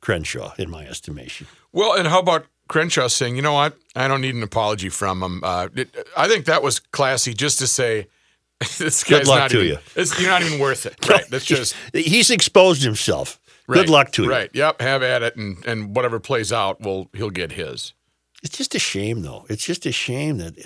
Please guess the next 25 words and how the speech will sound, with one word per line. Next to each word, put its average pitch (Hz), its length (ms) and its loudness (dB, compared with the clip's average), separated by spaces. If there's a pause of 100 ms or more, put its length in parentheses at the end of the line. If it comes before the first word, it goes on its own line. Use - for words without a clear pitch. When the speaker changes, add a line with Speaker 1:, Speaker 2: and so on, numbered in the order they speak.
(160)
Speaker 1:
that 104 160 -6
it's 101 140 -10
come 214 280 -6
to 127 100 -4
this. - 420 -18 (1000)
That, 131 200 4
that 139 260 2
it's 139 220 0
automatically, 135 920 2 (480)
uh, 90 340 -6 (540)
the, 107 200 -4
the 117 300 -4
entertainment 165 540 2
industry 98 500 -2 (160)
is 123 160 0
automatically 151 1000 4
predisposed 147 1000 0 (260)
to 151 80 2
believe 117 520 0
that 101 220 2 (220)
a 117 100 4
Republican 107 800 0
or 101 200 2
a 104 40 0
conservative 101 800 -2